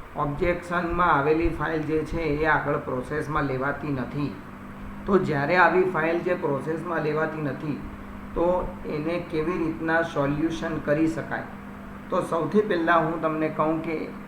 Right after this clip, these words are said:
એના માટે મેલ કરવાની સુવિધા છે. મેલ કરીએ તો આ ફંક્શન્સ બરાબર આપણું વર્ક કરશે અને પછી પાન કાર્ડ બનીને આપણા મેલ પર આવી જશે.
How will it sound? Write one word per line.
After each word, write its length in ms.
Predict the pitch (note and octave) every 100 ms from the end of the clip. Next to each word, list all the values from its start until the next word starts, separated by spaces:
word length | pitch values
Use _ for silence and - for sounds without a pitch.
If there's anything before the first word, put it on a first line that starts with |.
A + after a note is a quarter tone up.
| - -
એના 220 | D#3 D#3+
માટે 260 | D3+ D3
મેલ 360 | D#3+ D3 D#3+ D#3+
કરવાની 420 | D#3 C#3+ C#3+ D3
સુવિધા 440 | C3+ C3+ C3 C#3+ C#3
છે. 380 | - C#3+ C3
મેલ 240 | C#3 D#3+ E3 -
કરીએ 360 | D3+ D#3+ E3 C#3 - - - -
તો 280 | D#3 D#3 D#3 - - -
આ 160 | D#3+ E3
ફંક્શન્સ 640 | D#3+ D3 - - D3 D3+ E3 - - - - - - - -
બરાબર 540 | C#3+ D3 D3+ D#3 D3 B2+ - - - - - - - - - - - - -
આપણું 340 | E3+ E3+ E3
વર્ક 200 | D#3 D#3+ -
કરશે 300 | D#3 C#3 -
અને 400 | F#3 F#3+ E3 D#3
પછી 240 | D3+ C#3+ D#3
પાન 280 | D3 C#3 C3
કાર્ડ 320 | D3+ D3 D3
બનીને 300 | C#3 C#3+ D3
આપણા 260 | C#3 C#3+ C#3+
મેલ 200 | B2+ B2
પર 120 | D3
આવી 180 | B2+ B2+
જશે. 280 | A#2+ A#2